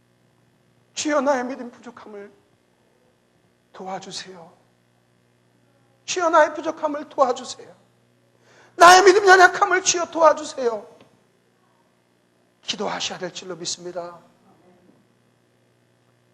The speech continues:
하나님의 믿음의 역사는 그때 나타나는 것입니다. 그리고 우리가 믿음의 역사를, 믿음의 역사를 일으킬 때,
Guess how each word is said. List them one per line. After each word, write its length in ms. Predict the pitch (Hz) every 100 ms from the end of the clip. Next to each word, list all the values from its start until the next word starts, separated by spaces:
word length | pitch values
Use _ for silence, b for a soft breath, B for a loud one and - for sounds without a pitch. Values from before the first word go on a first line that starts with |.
| _ _
하나님의 460 | - 208 220 214 214
믿음의 260 | 202 214
역사는 380 | 190 - 196 185
그때 260 | - - 190
나타나는 460 | 180 - - 226
것입니다. 400 | 214 - 247 247 _ _ _ _ _ _ _ _ _ _ _ _ _ _ _ _ _ -
그리고 280 | 254 269 302
우리가 260 | 285 285
믿음의 320 | 277 294 277
역사를, 460 | 269 262 269 254 240
믿음의 300 | 226 277 247
역사를 300 | 240 240 226
일으킬 340 | 220 220 - 214
때, 260 | - 208